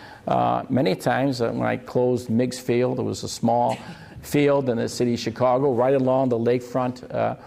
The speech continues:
people don't realize it, it was gonna cost the city four million dollars to manage it. It was a losing proposition. If you're in business, losing proposition, you don't stay with it.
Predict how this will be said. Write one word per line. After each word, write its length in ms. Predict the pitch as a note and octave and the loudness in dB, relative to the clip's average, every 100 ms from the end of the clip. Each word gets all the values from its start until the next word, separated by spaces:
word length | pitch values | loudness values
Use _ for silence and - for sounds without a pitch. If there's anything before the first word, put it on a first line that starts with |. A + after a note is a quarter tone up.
| - - - | -20 -20 -10
people 200 | - D#3 | -2 2
don't 160 | D3 C3 | 2 2
realize 540 | C3 D3 B2+ A2 A2+ | 2 2 2 -2 -2
it, 100 | - - | -6 -4
it 80 | |
was 180 | B2+ A#2 | -2 0
gonna 140 | A#2+ A#2 | 0 0
cost 320 | - C#3 - | 0 0 -2
the 60 | |
city 300 | - C3+ B2 | -4 0 0
four 300 | G#2+ - C#3 | 0 0 2
million 360 | B2 B2 A#2+ A2 | 2 2 2 2
dollars 480 | A2+ A#2+ G#2+ G#2 - | 2 2 -2 -4 -4
to 100 | G#2+ | -2
manage 440 | A2 A#2 A2 - | 0 0 -2 -4
it. 200 | F#2 - - - - - | -8 -8 -20 -20 -20 -6
It 100 | - | -2
was 120 | G#2+ | 0
a 40 | G#2+ | 2
losing 460 | A#2 B2 G#2+ A2 | 2 2 0 -2
proposition. 800 | - A2 G2 G2+ F#2+ G#2+ - G2+ | -2 -2 -2 -2 -2 -2 -4 -6
If 160 | G2+ - | -4 0
you're 120 | A#2 | 0
in 140 | A2 | 2
business, 560 | A2 C3 A2+ A#2 - - - - | 2 2 0 -2 -4 -12 -20 -4
losing 320 | C#3 A#2 A2 | 0 0 0
proposition, 680 | G2+ A#2 G#2+ G2+ G#2+ G2+ G2 | 0 0 0 -2 -4 -4 -4
you 60 | G#2 | -2
don't 180 | G#2 F#2+ | -2 -4
stay 220 | - G2 | -4 -2
with 200 | F#2 - | -2 -4
it. 180 | - | -8